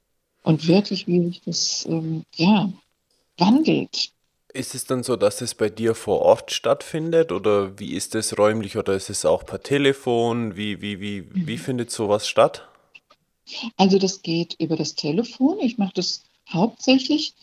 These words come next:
Speaker 1: äh, über den telefonischen Kontakt oder es geht natürlich auch über Skype. Ich habe auch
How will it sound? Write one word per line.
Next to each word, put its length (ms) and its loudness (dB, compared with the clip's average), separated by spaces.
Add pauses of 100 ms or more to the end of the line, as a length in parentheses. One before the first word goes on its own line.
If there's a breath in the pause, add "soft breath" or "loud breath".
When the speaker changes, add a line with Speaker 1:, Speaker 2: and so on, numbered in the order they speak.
(280 loud breath)
Speaker 1:
äh, 340 6
über 140 4
den 180 2
telefonischen 800 2
Kontakt 480 -2
oder 220 2
es 100 -2
geht 200 -2
natürlich 380 -2
auch 140 -6
über 300 -2
Skype. 480 4
Ich 160 -10
habe 180 -6
auch 80 -16